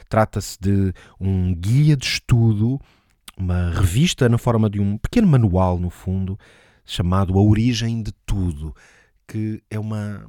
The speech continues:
um estudo sobre as origens do universo e da vida e como encontramos na Bíblia e até na ciência razões para confiar nesta extraordinária mensagem. No fundo é isso, é uma mensagem, é de que nós somos criados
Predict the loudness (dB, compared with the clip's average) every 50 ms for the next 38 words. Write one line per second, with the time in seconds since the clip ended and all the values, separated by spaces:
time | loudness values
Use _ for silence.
0 | -14 -12 -12 -10 -6 -6 -6 -6 -6 -8 -10 -8 -8 -6 -6 -6 -6 -8 -8 -8
1 | -8 -6 -4 -2 -2 0 -2 -2 -2 -2 -4 -4 -4 -6 -8 -6 -2 0 0 2
2 | 2 2 0 0 0 0 0 0 0 -2 -6 -8 -6 -4 -2 0 0 0 0 0
3 | 0 2 2 2 2 0 0 0 -2 -4 -4 -4 -6 -6 -8 -8 -8 -8 -8 -8
4 | -6 -6 -8 -8 -8 -10 -12 -14 -20 _ _ _ _ _ _ -20 -14 -14 -10 -6
5 | -4 -2 0 0 -2 -2 -4 -6 -6 -6 -6 -6 -6 -6 -6 -6 -6 -6 -8 -8
6 | -10 -10 -8 -8 -10 -10 -10 -12 -10 -10 -8 -6 -6 -6 -6 -6 -8 -6 -6 -6
7 | -8 -8 -12 -14 _ _ _ _ _ _ -20 -14 -10 -10 -10 -10 _ _ _ _
8 | -6 -6 -4 -4 -6 -10 -10 -8 -6 -6 -4 -6 -6 -8 -10 -12 -14 -12 -12 -12
9 | -12 -14 -18 -20 -20 -16 -12 -10 -10 -10 -10 -10 -10 -12 -12 -14 _ _ _ _
10 | -14 -14 -10 -6 -4 -2 -2 -4 -4 -6 -6 -4 -4 -2 -2 -2 -2 -2 -2 -2
11 | 0 0 0 0 -2 -2 -2 -4 -6 -8 -10 -8 -6 -6 -6 -6 -6 -8 -8 -6
12 | -4 -4 -2 -2 -4 -4 -6 -6 -8 -6 -6 -8 -8 -10 -12 -14 _ -12 -8 -8
13 | -8 -8 -8 -10 -10 -8 -8 -8 -8 -6 -4 -2 -2 -2 -2 -4 -8 -8 -6 -6
14 | -6 -6 -8 -10 -10 -6 -4 -2 0 0 0 0 0 0 -2 -2 -6 -8 -10